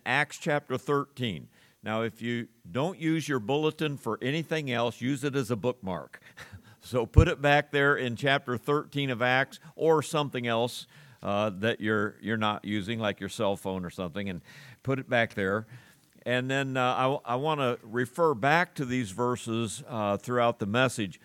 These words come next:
but I'm gonna go a little farther back to chapter eleven, and I wanna read you what happened when Peter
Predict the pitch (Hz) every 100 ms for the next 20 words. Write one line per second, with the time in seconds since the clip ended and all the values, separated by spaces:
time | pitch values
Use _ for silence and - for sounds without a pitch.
0 | - - - _ - - _ _ - 123
1 | 127 123 180 185 151 143 147 127 - 175
2 | 202 156 107 110 120 - 117 147 131 131
3 | 123 113 120 147 107 110 113 - 107 113
4 | 113 - 110 131 156 147 131 147 156 147
5 | 113 131 123 123 - - _ _ - 127
6 | 123 120 139 151 143 127 113 110 98 -
7 | _ - 143 170 208 131 90 95 127